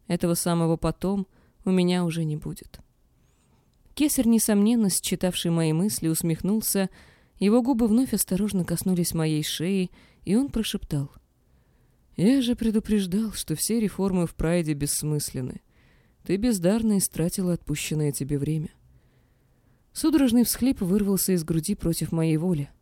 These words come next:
потому что я хочу жить. Смерть никогда не была в числе моих приоритетов.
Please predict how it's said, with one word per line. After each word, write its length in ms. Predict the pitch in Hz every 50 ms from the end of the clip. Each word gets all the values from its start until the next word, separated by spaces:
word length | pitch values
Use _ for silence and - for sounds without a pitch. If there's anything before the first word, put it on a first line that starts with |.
| _ _ _ _
потому 300 | - 151 165 156 165 165
что 160 | - - 160
я 260 | 156 151 170 180 - -
хочу 400 | - - - 160 - - 208 196
жить. 380 | 165 160 208 196 - - - - - - _ _ _ _ _ _ _ _ _ -
Смерть 460 | - - 226 240 254 254 - - - 220
никогда 420 | 226 214 - 233 214 196 233 240
не 100 | 226 214
была 240 | 180 180 185 196 185
в 60 | -
числе 320 | - - 170 - 185 185
моих 260 | 185 180 170 165 160 -
приоритетов. 800 | - 175 175 165 160 160 - - 196 180 - - - - -